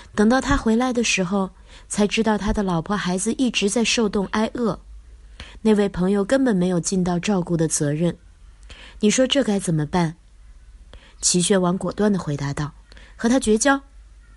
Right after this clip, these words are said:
孟子又说：“有一个执行法纪、掌管刑罚的长官，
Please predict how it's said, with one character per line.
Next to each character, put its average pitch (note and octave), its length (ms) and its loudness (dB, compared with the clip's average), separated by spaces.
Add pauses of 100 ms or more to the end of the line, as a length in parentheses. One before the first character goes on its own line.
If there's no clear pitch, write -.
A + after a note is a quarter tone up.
(800)
孟 C#4 180 0
子 E3+ 160 -2
又 A#3+ 200 4
说： D3+ 360 -2 (880)
“有 G#3+ 100 6
一 A#3 140 6
个 C#4 100 0
执 A#3+ 220 2
行 C4+ 200 0
法 F3 260 -4
纪、 F#3+ 360 0 (320)
掌 A3 220 2
管 G#3+ 180 2
刑 G3+ 260 0
罚 A3 160 0
的 A3 120 -2
长 D3 260 -2
官， A3+ 260 2